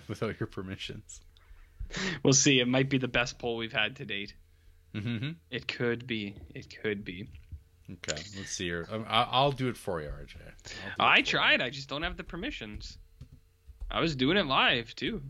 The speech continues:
Speaker 1: Cool.
Speaker 2: You know about doing
Speaker 1: Ooh,
Speaker 2: it
Speaker 1: there we go.
Speaker 2: live?
Speaker 1: Question. Will,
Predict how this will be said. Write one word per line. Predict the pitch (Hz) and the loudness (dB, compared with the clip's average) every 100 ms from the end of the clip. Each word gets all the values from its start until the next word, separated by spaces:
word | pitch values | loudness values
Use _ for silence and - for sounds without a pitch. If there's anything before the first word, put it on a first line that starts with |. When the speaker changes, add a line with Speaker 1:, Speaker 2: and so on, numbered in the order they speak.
| - - - - - - - - | -12 -16 -18 -16 -18 -18 -20 -18
Speaker 1:
Cool. | 120 110 107 95 85 80 80 _ - - - _ _ - | -12 -8 -8 -8 -10 -12 -16 _ -20 -20 -20 _ _ 0
Speaker 2:
You | 120 | 4
know | |
about | 127 143 135 | 6 6 6
doing | 131 | 4
Speaker 1:
Ooh, | 135 | 6
Speaker 2:
it | |
Speaker 1:
there | 147 | 6
we | |
go. | 143 | 4
Speaker 2:
live? | 190 | 2
Speaker 1:
Question. | - 127 139 - 101 82 - _ _ _ _ - _ _ _ _ _ - | 0 4 4 2 -6 -8 -12 _ _ _ _ -20 _ _ _ _ _ -16
Will, | 101 110 110 | -10 -8 -8